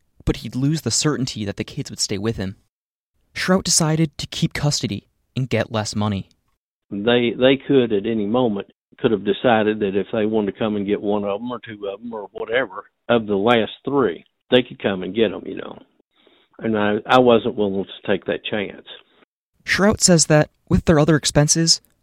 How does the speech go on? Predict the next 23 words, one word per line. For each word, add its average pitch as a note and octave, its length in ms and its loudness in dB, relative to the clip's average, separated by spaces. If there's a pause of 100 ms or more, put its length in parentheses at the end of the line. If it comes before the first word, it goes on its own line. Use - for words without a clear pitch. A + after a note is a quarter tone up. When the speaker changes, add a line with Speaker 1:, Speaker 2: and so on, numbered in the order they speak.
Speaker 1:
the D3 80 4
money E3+ 200 8
he F3+ 120 0
gets C#3+ 320 2
isn't E3+ 240 2
enough D3+ 240 4
to - 80 -20
take - 200 -6
his B2+ 120 -2
four D3 240 -4
grandchildren C3 680 0
to - 100 -12
McDonald's. G#2 680 -2 (220)
Speaker 2:
I've G2+ 140 -4
really C3 260 0
gotta C#3+ 240 -2
hustle - 520 -8
to A#2 60 -4
make A#2+ 300 0
ends A2 240 -2
meet B2+ 240 0
every F#2+ 220 -2
month. F#2 280 -10